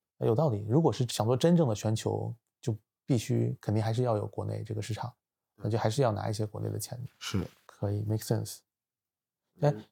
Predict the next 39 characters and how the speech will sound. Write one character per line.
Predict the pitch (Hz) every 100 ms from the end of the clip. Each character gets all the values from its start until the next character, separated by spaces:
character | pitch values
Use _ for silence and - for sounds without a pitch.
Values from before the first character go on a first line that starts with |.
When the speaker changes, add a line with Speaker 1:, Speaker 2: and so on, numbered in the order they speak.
| -
Speaker 1:
就 | 170 160 _
国 | 123 160
内 | 240
的 | 104 98
投 | - 101
资 | 101
人， | 101 101 104 110 -
我 | 110
们 | 107
说 | 139 151 -
平 | - 110
level | 143 135
吧， | 101 101
比 | 107
如 |
说 | 107
国 | 127 110
内 | 139
的 | 104
合 | 104
伙 | 110 101
人 | 110 117 - _
跟 | - 135
美 | 110
国 | 104 113
的 |
合 | 120 104
伙 | 101
人 | 98 104
问 | 135 120
的 |
问 | 135 113
题， | - 101
你 | 98
觉 | 98
得 | 104 117 - _ -
类 | 113
似 | - 117
吗？ | 101 110